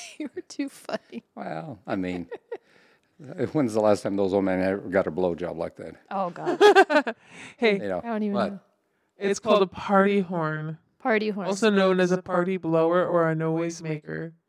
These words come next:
Speaker 1: Well, it's not a noisemaker. It doesn't make noise.
Speaker 2: It ki-,
Speaker 1: Does it? It's
Speaker 2: uh,
Speaker 1: like
Speaker 2: ki-,
Speaker 1: a
Speaker 2: well,
Speaker 1: little
Speaker 2: yeah, it just
Speaker 1: Barely.
Speaker 2: makes a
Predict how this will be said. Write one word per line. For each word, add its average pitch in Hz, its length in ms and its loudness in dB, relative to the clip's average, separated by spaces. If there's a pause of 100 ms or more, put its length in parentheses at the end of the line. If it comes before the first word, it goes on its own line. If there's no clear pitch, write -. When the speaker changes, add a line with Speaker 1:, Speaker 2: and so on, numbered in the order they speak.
(800)
Speaker 1:
Well, 247 160 -2
it's 240 120 -2
not 240 220 2
a 254 40 -2
noisemaker. 202 500 -2
It 175 100 -6
doesn't 196 240 -4
make 185 180 -6
noise. 156 600 -14
Speaker 2:
It - 220 -8
ki-, - 120 -14
Speaker 1:
Does 220 180 0
it? 254 360 6
It's 240 140 4
Speaker 2:
uh, - 20 4
Speaker 1:
like 208 220 4
Speaker 2:
ki-, - 40 -2
Speaker 1:
a - 20 4
Speaker 2:
well, 180 280 10
Speaker 1:
little 160 240 10
Speaker 2:
yeah, 104 180 6
it 135 200 8
just 127 180 2
Speaker 1:
Barely. 190 260 -2
Speaker 2:
makes - 440 -6
a - 60 0